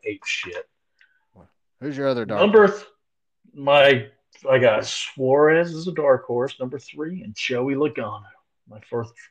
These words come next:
Speaker 1: fourth choice.
Speaker 2: Suarez has
Speaker 1: So,
Speaker 2: been running good this season. I think he'll have a good one.
Speaker 1: And he drives a Chevy.
Speaker 2: Heck yeah.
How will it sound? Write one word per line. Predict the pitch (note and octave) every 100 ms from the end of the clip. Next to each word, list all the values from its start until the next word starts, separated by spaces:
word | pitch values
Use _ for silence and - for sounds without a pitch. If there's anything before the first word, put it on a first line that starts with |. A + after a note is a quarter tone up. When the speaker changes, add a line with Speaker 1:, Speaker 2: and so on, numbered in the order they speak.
| _
Speaker 1:
fourth | C#3+ C#3 -
choice. | - G#2+ F#2+ - _ _ _ _ _ _ _ _ _ _ _ _ _ _ _ _ _ _
Speaker 2:
Suarez | - E3 G#3+ C#3+
has |
Speaker 1:
So, | A2
Speaker 2:
been | A#2 A#2 A#2
running | G#2+
good | G2+ G#2
this | F#2+ G2+
season. | - A2 G#2
I | A#2
think | C3+ B2+
he'll | A#2 G#2+
have | G#2+ G2+
a |
good | F#2+ G2
one. | G2+ G#2+ _ _ _ _ _ _ _ _
Speaker 1:
And | G#3
he | A3
drives | B3 C#4
a | -
Chevy. | - A#3 D4+ G#3 - _ _ _ _ _ _ _ _
Speaker 2:
Heck | G#2 G#2+ -
yeah. | G2+ F#2+